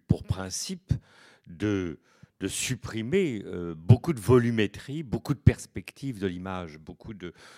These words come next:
de creusement de l'image. Euh, d'ailleurs, euh, faut quand même se souvenir que, euh, j'étais très frappé par le son aussi, le son qui est d'une qualité, euh, très grande.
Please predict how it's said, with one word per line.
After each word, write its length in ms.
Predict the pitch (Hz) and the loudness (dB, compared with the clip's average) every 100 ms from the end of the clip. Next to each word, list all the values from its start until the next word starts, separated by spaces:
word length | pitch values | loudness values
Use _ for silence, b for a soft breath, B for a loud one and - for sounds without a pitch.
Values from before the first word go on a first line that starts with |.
| B | B
de 80 | 101 | -4
creusement 680 | - - 156 113 107 104 87 | -2 6 6 6 0 0 0
de 40 | |
l'image. 540 | 76 73 69 65 64 69 B B B B - | -6 -12 -12 -14 -18 -20 B B B B -8
Euh, 300 | 87 78 73 | -8 -6 -6
d'ailleurs, 480 | 78 107 117 82 73 | 0 4 4 2 -6
euh, 220 | 65 65 b b b b | -10 -16 b b b b
faut 160 | 87 | -10
quand 140 | 85 85 | -8 -8
même 160 | 95 | -8
se 120 | 92 | -10
souvenir 680 | 92 - 87 90 104 113 98 _ | -12 -14 -16 -12 -6 -6 -8 _
que, 360 | - 85 82 78 B B B B _ 110 | -8 -8 -8 -12 B B B B _ -6
euh, 520 | 90 85 80 78 78 | -4 -2 -4 -4 -6
j'étais 340 | 80 82 98 95 | -6 -8 -6 -6
très 200 | - 120 | -4 -4
frappé 360 | - 101 107 | -2 -2 -2
par 200 | 101 69 | -4 -6
le 100 | 87 | -8
son 440 | 90 - 139 151 151 | -6 2 2 2 -6
aussi, 400 | 98 - - 135 | -12 -14 -10 -8
le 140 | 170 | -10
son 260 | 80 - 101 | -10 -8 -10
qui 100 | - | -10
est 60 | - | -14
d'une 180 | 80 | -14
qualité, 840 | 76 - 87 90 - - 104 95 76 | -10 -6 -6 -8 -14 -6 -6 -4 -8
euh, 260 | 69 69 73 B B B B B | -10 -10 -12 B B B B B
très 220 | - 104 | -4 -4
grande. 580 | 107 - 110 147 180 82 | -2 0 2 2 0 -4